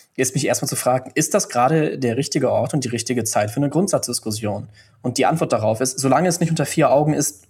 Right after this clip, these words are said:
nein. Solange es nicht unter vier Augen ist und oder du, ähm, durch die Situation in einer meinungsbildenden Überzahl bist, nehmen wir an, beispielsweise, ich bin auf einem Grillfest und da sind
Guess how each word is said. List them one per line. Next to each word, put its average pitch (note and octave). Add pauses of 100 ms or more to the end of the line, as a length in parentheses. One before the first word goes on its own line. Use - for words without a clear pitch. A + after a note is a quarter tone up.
(200)
nein. A2 (1300)
Solange E3
es E3+
nicht F#3+
unter D#3+
vier C#3+
Augen F3+
ist F3+
und F3
oder D#3+
du, C#3
ähm, A#2+ (320)
durch C3+
die C#3
Situation D3
in C#3
einer B2+
meinungsbildenden B2+
Überzahl A#2
bist, - (320)
nehmen B2+
wir A#2
an, E3+
beispielsweise, B2
ich A2
bin A#2
auf G#2+
einem A#2
Grillfest D3+
und B2
da A#2
sind A2